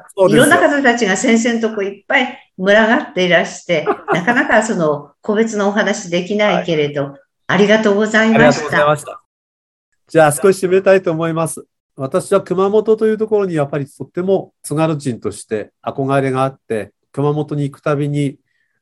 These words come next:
Speaker 1: ああ、こういう、こう、熊本の中で育った人が津軽の明治期を迎えて、新しい時代を作ったんだなって思うことたくさんあります。その中でももう塩谷さん特別な才能をお持ちで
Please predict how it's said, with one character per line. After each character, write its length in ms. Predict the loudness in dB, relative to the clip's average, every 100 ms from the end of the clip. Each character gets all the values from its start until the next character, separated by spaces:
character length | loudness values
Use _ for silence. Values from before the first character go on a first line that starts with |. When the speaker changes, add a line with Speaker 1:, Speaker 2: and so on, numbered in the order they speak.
| _
Speaker 1:
あ 200 | -2 -2
あ、 60 |
こ 220 | -2 -2 0
う 80 |
い 40 | 0
う、 40 |
こ 140 | -2 -6
う、 40 |
熊 300 | -4 -2 0
本 540 | 0 -4 -2 0 0
の 180 | 0 -4
中 260 | -4 -2 -2
で 80 | -2
育 260 | -6 -6
っ 120 | -6 -6
た 100 | -10
人 280 | -8 -6 -4
が 380 | -2 -2 -4 -10 _ _ _ -18
津 160 | -8
軽 260 | -6 -4 -6
の 120 | -8
明 240 | -4 -4
治 180 | -4 -12
期 140 | _ -8
を 120 | -8
迎 360 | -12 -8 -6
え 80 | -6
て、 460 | -10 -8 -6 -6 -12 _ _
新 300 | -10 -4 -4
し 140 | -4 -12
い 40 |
時 120 | -12
代 120 | -6 -6
を 60 |
作 180 | -6 -12
っ 40 |
た 180 | -10 -10
ん 40 | -10
だ 100 | -10
な 160 | -8
っ 80 | -8
て 80 | -10
思 160 | -12
う 60 | -12
こ 80 | -16
と 120 | _
た 100 | -20
く 80 | -14
さ 160 | -10
ん 20 | -8
あ 40 |
り 120 | -8
ま 120 | -12
す。 180 | -16 -18 -20 _ _ _ _ _
そ 160 | -4 0
の 100 | 4
中 240 | 4 4
で 100 | 2
も 160 | 0 -2
も 180 | -4 -4
う 20 | 0
塩 180 | 2 2
谷 240 | 2 2
さ 180 | -2 -6
ん 80 | -8
特 300 | -10 -6 -4
別 320 | -2 -4 -6
な 120 | -4
才 340 | -4 -2 0 0
能 160 | 0
を 60 | 0
お 40 |
持 140 | -2 -6
ち 120 | -6
で 260 | -4 -4